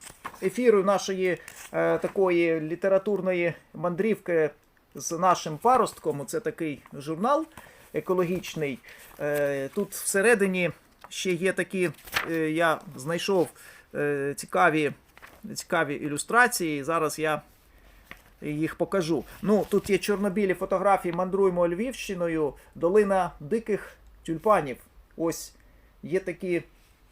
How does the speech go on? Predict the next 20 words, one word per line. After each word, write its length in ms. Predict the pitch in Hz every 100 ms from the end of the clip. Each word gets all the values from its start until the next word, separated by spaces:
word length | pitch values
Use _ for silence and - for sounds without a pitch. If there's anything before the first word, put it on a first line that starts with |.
| -
дикі 340 | 143 180 180 170
тюльпани, 560 | 170 160 214 233 190
тут, 180 | 170 175
правда, 280 | 180 170 160
чорнобілі 640 | - 151 156 175 294 220
фотографії, 800 | - 165 170 151 143 - 131 117
але, 340 | 139 165 233 226 _ _ _ _ _
е, 100 | 147
все 200 | 143 -
одно 300 | 180 175 185
дуже 280 | 151 170 170
такі, 380 | 165 156 170 160 - - - -
е, 180 | 156 151
красиві, 680 | - 180 - 202 165 160 151 - _ _ _ _ _ _ _
е, 160 | 151 151
є, 380 | 147 165 151 - 156
е, 400 | 147 139 135 135 -
квітки. 600 | 175 285 - - 165 127 - _ _ _ - _ _ _ _ _ _ _ _ _ _ _ _ _ _ _ _ - - -
І 280 | 196 208 196 160
зараз 520 | 170 196 175 -